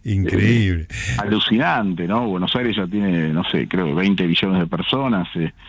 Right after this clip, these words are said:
Speaker 2: rascacielos, eh, todo eso no existía, ¿no? Empiezan las primeras computadoras.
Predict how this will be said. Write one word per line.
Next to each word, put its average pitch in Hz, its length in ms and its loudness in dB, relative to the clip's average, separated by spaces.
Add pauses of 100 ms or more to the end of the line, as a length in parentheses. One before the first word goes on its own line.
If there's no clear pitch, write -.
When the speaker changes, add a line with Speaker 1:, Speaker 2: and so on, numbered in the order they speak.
(400)
Speaker 2:
rascacielos, 98 1040 -2 (100)
eh, 69 300 -8
todo 98 160 -2
eso 147 140 0
no 95 80 0
existía, 90 480 0
¿no? 107 120 2
Empiezan 117 400 0
las 90 120 -4
primeras 101 320 0
computadoras. 98 640 -2